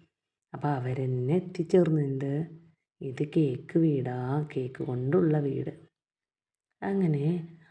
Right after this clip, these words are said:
ആദ്യം പറന്നെത്തിയത് മൈന പറന്നെത്തി. എന്നിട്ടോ അടുക്കള കൊത്തി രുചിച്ചു.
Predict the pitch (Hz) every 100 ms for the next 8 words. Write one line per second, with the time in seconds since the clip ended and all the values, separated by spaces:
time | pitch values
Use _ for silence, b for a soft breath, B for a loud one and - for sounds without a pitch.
0 | B 143 139 135 135 143 175 - - _
1 | _ _ 165 160 135 131 160 165 160 156
2 | 170 160 143 147 175 175 165 156 160 165
3 | 165 165 165 - 170 156 143 156 156 160
4 | 156 B B B B - 160 135 127 -
5 | 135 151 175 - - - 180 180 156 -
6 | -